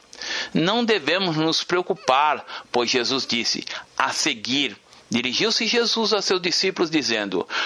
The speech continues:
"Por isso eu vos advirto, não andeis ansiosos pela vossa vida,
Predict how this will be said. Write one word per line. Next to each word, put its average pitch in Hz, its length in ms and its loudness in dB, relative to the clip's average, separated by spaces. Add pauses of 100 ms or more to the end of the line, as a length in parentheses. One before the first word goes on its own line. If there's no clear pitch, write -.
(120)
"Por 101 200 0
isso 117 320 0
eu 113 160 2
vos 110 200 -2
advirto, 107 800 -2 (240)
não 120 300 2
andeis 120 420 -2
ansiosos 120 720 2
pela 113 240 2
vossa 117 320 2
vida, 110 440 -2